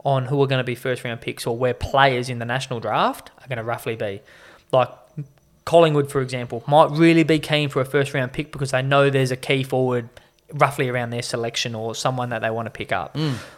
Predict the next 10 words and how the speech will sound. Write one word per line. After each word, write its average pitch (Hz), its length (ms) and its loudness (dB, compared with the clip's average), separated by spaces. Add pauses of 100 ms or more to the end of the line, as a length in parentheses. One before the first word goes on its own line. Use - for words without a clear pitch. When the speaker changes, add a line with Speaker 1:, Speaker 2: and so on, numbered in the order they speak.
Speaker 1:
I - 80 0
think 185 240 2
it - 80 -2
just - 160 -4
makes 147 540 2 (160)
the 131 80 0
league 127 500 -2
more 127 260 0
interesting, 156 680 -2 (220)
and 123 540 -2